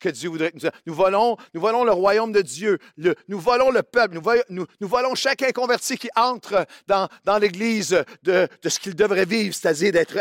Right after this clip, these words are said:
impacté par l'onction de Dieu en réponse à notre vie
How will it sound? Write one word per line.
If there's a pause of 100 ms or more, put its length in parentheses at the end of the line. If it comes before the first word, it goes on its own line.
(140)
impacté (180)
par
l'onction
de
Dieu (180)
en
réponse (220)
à
notre
vie